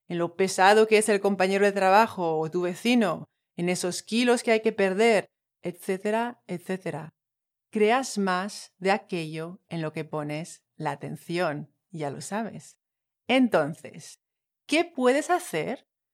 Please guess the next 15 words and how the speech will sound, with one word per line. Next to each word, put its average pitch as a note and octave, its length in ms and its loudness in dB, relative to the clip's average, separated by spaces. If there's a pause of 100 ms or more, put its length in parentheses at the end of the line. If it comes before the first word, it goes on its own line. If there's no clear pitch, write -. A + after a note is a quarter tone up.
(160)
para D#3+ 200 -4
que - 120 -8
tu F#3 120 -14
sistema D4 600 -2
de E4+ 80 6
activación G#3 640 2
reticular F#3 720 -2 (240)
te F#3 180 -2
ayude E3+ 880 -4 (160)
a E3 80 -4
identificar F#3+ 800 0 (100)
las D3+ 320 -10
oportunidades, E3 1040 0 (140)
personas, G3 800 0 (200)
cosas G#3 600 0